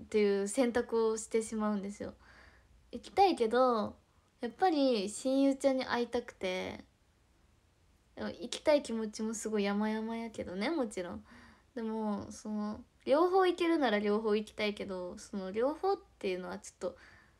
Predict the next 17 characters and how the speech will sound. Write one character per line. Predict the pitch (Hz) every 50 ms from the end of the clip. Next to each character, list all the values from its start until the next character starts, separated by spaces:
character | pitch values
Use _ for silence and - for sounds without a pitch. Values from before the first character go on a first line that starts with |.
| _ _ _ _ _ _ _
費 | - 233
用 | 220 214 214
が | 202 208 208
か | 208 - 208
か | - 214 202
る | 185 170
か | - - - -
ら、 | - 262 311 320 302 269 240 214 -
ど | 185 220
っ | 220 220
ち | - -
か | - 349
っ | 381 370
て | - 254
な | 214 190 185
る | 190 -
と | - - 190 190 185 180 175 170 214